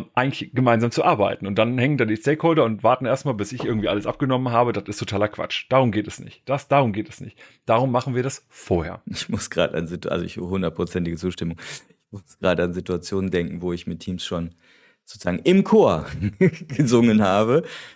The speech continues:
Speaker 2: Das Sprint-Review ist kein Abnahmemeeting. Und nochmal alle, das Sprint-Review ist kein Abnahmemeeting. War sehr lustig, aber sollte man in dem einen oder anderen Kontext wirklich nochmal tun.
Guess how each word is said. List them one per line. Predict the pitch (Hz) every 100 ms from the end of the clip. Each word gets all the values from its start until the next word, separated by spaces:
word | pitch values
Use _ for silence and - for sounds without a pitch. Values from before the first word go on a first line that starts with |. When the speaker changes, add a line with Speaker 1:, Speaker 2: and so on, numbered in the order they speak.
| _
Speaker 2:
Das | - - -
Sprint-Review | - 78 104 147 - 76 76 67
ist | 57 -
kein | - 78 87 -
Abnahmemeeting. | - - 80 76 73 73 76 73
Und | - 214 214
nochmal | 120 110 95
alle, | - 78 -
das | 117 -
Sprint-Review | - - 104 190 - - 95 92 107
ist | - - -
kein | - 104 113 131
Abnahmemeeting. | - - - - 80 76 76 - - - - - _ _ -
War | 117 190
sehr | 220
lustig, | 220 147 - 104 -
aber | 117 131
sollte | 147 160 160 147
man | 120 135 131
in | 127
dem | 127
einen | 110 170
oder | 175 135
anderen | 127
Kontext | 120 127 120 110 104
wirklich | 123 127 117 110
nochmal | 104 98 - 101 98
tun. | 87 78